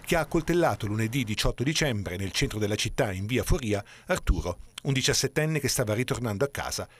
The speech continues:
per rubargli il telefonino. Il minorenne davanti al jeep ha respinto le accuse,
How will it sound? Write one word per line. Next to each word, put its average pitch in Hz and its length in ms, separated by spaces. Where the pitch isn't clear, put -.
per 220 140
rubargli 107 460
il 139 100
telefonino. 98 800
Il 123 120
minorenne 139 420
davanti 123 340
al 113 80
jeep 165 240
ha 135 60
respinto 143 400
le 139 60
accuse, 143 440